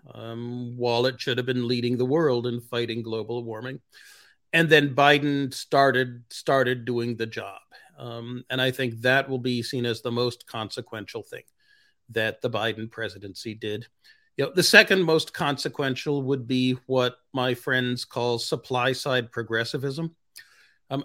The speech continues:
reorienting the federal government, you know, not as something that, as Ronald Reagan said, needs to get out of the way, but rather that something whose support for research, development, for infrastructure,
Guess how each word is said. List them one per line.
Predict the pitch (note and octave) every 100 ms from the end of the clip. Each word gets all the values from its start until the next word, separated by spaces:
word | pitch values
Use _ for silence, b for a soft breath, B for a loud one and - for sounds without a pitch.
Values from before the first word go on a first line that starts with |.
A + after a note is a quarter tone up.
| -
reorienting | C#3 D#3 F#3+ E3+ D#3+ D#3 D3+ C3 D#3+ D3
the | C3+
federal | B2+ D3 C3+ C3+ C3+
government, | C3+ D#3+ D3+ B2 B2+ C3 - -
you | B2
know, | C3+ - D3+
not | D3 D3 D#3+ D#3+
as | C#3+ C3+ C3
something | - C#3 B2+ - C3 B2+
that, | A#2+ A#2+ B2+
as | A#2+ A#2
Ronald | B2 A#2+ A#2+ A#2+
Reagan | C#3 C#3+ B2+ A#2+
said, | - A#2+ A#2+
needs | A#2+ A#2+ G#2+
to | -
get | A#2 A#2
out | A2 G#2+
of | G#2
the | B2+
way, | E3 B2+ A2 _ _ _ _ _ _ _ _
but | C#3 C#3+ -
rather | C#3+ D3 C#3+ D3
that | C3 B2+
something | - C#3+ C3 C3+ C3 B2+
whose | C#3+ B2+ -
support | C3+ - D3+ C#3+ D3 -
for | C3+
research, | A2+ C#3 C3+ C#3+ C3 A#2+ -
development, | C3 B2+ B2+ B2 C3+ B2+ B2+
for | - C3+ A#2+ C#3+
infrastructure, | C#3+ D3 B2+ - A#2+ - - A#2 A2+